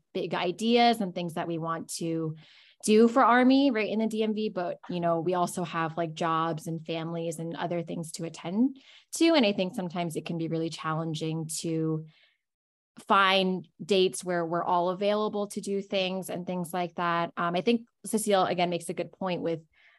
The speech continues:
um, how the pandemic, we had a lot more time, right? Because people were at home or working from home, but now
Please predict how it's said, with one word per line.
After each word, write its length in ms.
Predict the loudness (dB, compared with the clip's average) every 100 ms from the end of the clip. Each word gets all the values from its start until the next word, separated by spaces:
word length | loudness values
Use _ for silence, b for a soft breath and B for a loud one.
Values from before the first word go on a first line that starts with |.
| b b -6
um, 580 | -2 0 0 -2 -4 -4
how 260 | -2 2 4
the 80 | 4
pandemic, 500 | 0 2 2 0 -2
we 100 | -6
had 220 | -2 -2
a 60 |
lot 200 | -2 -4
more 160 | -6 -10
time, 520 | -8 -4 -2 2 4
right? 180 | 4 2
Because 280 | -4 -4 -6
people 280 | -6 -4 -2
were 120 | -4
at 80 | -4
home 540 | 0 4 6 6 4
or 160 | 2 0
working 320 | -2 -4 -4
from 160 | -2
home, 340 | -2 0 -2 -2
but 120 | -4
now 460 | -2 -2 -2 -2